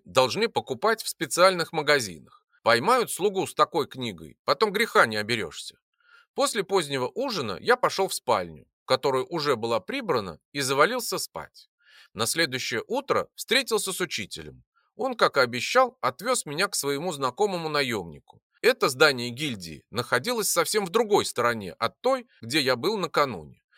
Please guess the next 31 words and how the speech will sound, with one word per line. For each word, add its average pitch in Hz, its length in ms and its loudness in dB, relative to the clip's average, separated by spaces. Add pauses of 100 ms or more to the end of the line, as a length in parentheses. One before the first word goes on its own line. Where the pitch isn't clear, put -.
(260)
Хотя 127 300 2
все 151 200 0
наемники 131 640 -2
все - 200 -2
равно 214 280 2
считались 208 640 -4
одной 180 400 2
гильдией. 92 600 -10 (120)
Встретил 214 540 -2
нас 170 240 2
здоровый 139 480 2
воин, 110 480 -6 (360)
который 127 340 0
при 143 160 -2
виде 120 260 -8
учителя 107 560 -6
почтительно 175 640 -2
поклонился. 123 720 -2 (440)
Быстро 175 380 0
обговорив 139 500 0
все 143 200 -4
дела 160 340 -2 (180)
и 151 80 -4
заплатив 151 580 0
нужную 117 420 -4
сумму, 196 520 -6 (280)
маг 233 280 2
выставил 156 460 -2
меня 139 260 -2
за 127 160 0
дверь, 202 300 -4